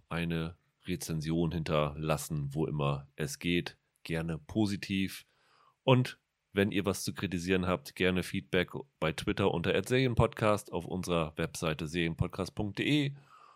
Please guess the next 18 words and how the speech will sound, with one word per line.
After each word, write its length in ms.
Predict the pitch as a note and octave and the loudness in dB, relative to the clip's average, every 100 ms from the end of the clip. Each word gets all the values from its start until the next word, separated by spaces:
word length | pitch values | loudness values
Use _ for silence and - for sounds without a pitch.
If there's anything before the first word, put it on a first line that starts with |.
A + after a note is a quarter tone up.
| - - _ | -20 -20 _
oder 360 | - B2+ B2 A2 | 6 8 10 8
per 240 | - G2+ | 2 -2
Mail 280 | E2 E2 D#2+ | 2 2 0
an 320 | D2 E2 D#2+ D#2 _ | -2 -4 -4 -8 _
serienweise 960 | D2 D#2+ D2+ D2 C#2+ C#2+ C#2+ C#2 C#2 | -4 -2 0 0 0 0 -2 -2 -4
at 260 | - D2 - _ _ | -4 -6 -12 _ _
web 220 | D2 C#2 | -6 -6
punkt 160 | - - | -14 -16
de. 340 | - - - _ _ _ _ | -16 -16 -18 _ _ _ _
Dann 340 | A2+ G#2 C#3+ - | 6 6 4 -2
lasst 440 | G2 A2 C#3 - | 2 2 2 -2
uns 200 | B2+ B2 | -4 -2
doch 160 | - G2+ | -2 0
mal 200 | G2+ F#2+ | 2 2
loslegen 720 | E2+ E2 E2+ E2 E2 E2 F2 | 2 0 -2 -4 -2 -2 -2
mit 200 | D#2+ D2 | -4 -2
der 120 | E2+ | -2
Serie 600 | D#2 E2+ E2 D#2+ E2 E2 | -2 0 0 0 -2 -2